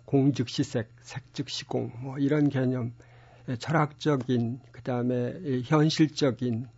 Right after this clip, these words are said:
뭐 여러 가지 해석으로도, 예, 관점에 따라서 해석이 가능하고 어떤 것으로 본다 할지라도 문맥상 큰, 에, 에, 변화는 없-, 없이 잘 연결이 된다고 저는 개인적으로 생각합니다.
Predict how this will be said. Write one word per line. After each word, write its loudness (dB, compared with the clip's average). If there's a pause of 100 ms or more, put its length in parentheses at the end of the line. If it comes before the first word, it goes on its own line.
(480)
뭐 -6
여러 2
가지 0
해석으로도, 0 (280)
예, -6
관점에 0
따라서 0
해석이 -2
가능하고 -2 (460)
어떤 4
것으로 2
본다 4
할지라도 2
문맥상 4
큰, 0
에, -6 (300)
에, -8 (560)
변화는 0
없-, -4
없이 -4
잘 -2
연결이 0
된다고 -4
저는 -6
개인적으로 -4
생각합니다. -12